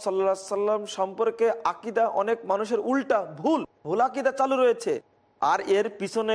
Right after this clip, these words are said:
কাজ করেছে সহি দলিলটা গ্রহণ না করার কারণে, জয়ীফ এবং জাল হাদিস গ্রহণ করার কারণে আকিদাটা পরিবর্তন হয়েছে। যেটা জাল হাদিস,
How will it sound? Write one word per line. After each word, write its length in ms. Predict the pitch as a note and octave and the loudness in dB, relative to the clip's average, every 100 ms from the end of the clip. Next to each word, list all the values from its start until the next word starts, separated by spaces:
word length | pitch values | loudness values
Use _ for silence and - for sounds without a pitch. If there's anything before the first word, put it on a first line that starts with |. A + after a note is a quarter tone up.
| A3 | 0
কাজ 180 | F3 F#3 F#3+ - | 0 0 -2 0
করেছে 380 | A3+ A3+ A3+ B3 B3+ - _ - | 2 2 2 2 2 -4 _ -6
সহি 240 | G3 G3+ D4 C#4+ | -2 2 2 4
দলিলটা 380 | D4 D#4 C#4 C4 G#3+ | 4 2 2 2 2
গ্রহণ 260 | A#3 A3 G#3+ | 2 0 -2
না 80 | G3 F#3+ | -2 0
করার 260 | G3 F#3 F3+ E3+ | 0 0 0 2
কারণে, 320 | D#3 D#3 E3 G3+ - _ _ _ _ _ C3 | 0 0 -2 -2 -4 _ _ _ _ _ 0
জয়ীফ 400 | F3 A#3+ C#4+ C#4+ A3+ | 2 4 2 2 2
এবং 180 | G#3 G3 F#3 D#3 C3+ | 2 0 -4 -6 0
জাল 200 | E3 A3+ A3 | 2 4 4
হাদিস 240 | G3+ G3 F#3 E3 | 2 0 -2 0
গ্রহণ 260 | F3+ F#3+ F3+ D#3+ | 0 0 -4 -2
করার 240 | F3 F3 E3 | 0 0 0
কারণে 280 | E3 F#3 G3+ G3+ G3+ | 0 0 0 -2 -2
আকিদাটা 360 | A3+ B3+ B3+ B3 B3 | -6 -2 -2 -2 0
পরিবর্তন 460 | B3 C4+ - - C4+ G#3+ | 0 2 0 0 0 2
হয়েছে। 260 | G3 - A#2+ _ - | 0 -2 -8 _ -4
যেটা 220 | E3 F3 A3+ - | -2 2 2 2
জাল 200 | D#3+ F#3 G3 | 2 2 2
হাদিস, 380 | G#3+ G#3+ A#3+ | 0 2 0